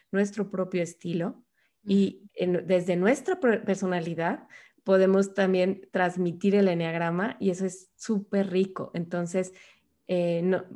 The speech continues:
Speaker 1: ese es la, la primera, el primer contacto, ¿no?
Speaker 2: ¿Cuántos, cuántos eneatipos existen?
Speaker 1: Son nueve. Son nueve,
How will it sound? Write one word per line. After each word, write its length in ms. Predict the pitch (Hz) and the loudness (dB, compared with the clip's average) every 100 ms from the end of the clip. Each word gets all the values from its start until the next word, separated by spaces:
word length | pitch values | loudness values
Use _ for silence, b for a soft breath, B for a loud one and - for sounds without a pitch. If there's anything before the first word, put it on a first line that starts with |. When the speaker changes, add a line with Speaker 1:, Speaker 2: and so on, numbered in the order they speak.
| - - | -20 -2
Speaker 1:
ese 280 | 208 202 | -2 0
es 180 | 185 - - | -2 -4 -8
la, 280 | 165 165 147 | -6 -4 -4
la 160 | 160 | -6
primera, 540 | 170 170 165 170 170 165 | -4 -2 0 0 0 -2
el 140 | 170 | -4
primer 300 | 180 185 185 | 0 0 0
contacto, 640 | 185 160 - 156 - - 160 | -2 -4 -6 -12 -12 -12 -8
¿no? 240 | 233 277 _ _ _ _ _ _ | -8 -10 _ _ _ _ _ _
Speaker 2:
¿Cuántos, 380 | _ 277 349 339 - | _ 0 2 0 -2
cuántos 340 | 254 254 285 | -4 -2 -4
eneatipos 720 | 233 208 180 208 202 190 190 | -2 -2 -4 -6 -4 -2 -2
existen? 800 | - - - 208 - 156 143 147 _ _ _ _ _ _ _ _ _ _ b b | -4 -6 -4 -4 -6 -10 -10 -12 _ _ _ _ _ _ _ _ _ _ b b
Speaker 1:
Son 280 | - 190 196 | -8 2 4
nueve. 500 | 196 190 180 165 - _ _ _ - | 6 4 0 -4 -12 _ _ _ -4
Son 200 | 190 196 | 2 4
nueve, 460 | 202 226 349 - | 6 4 0 -4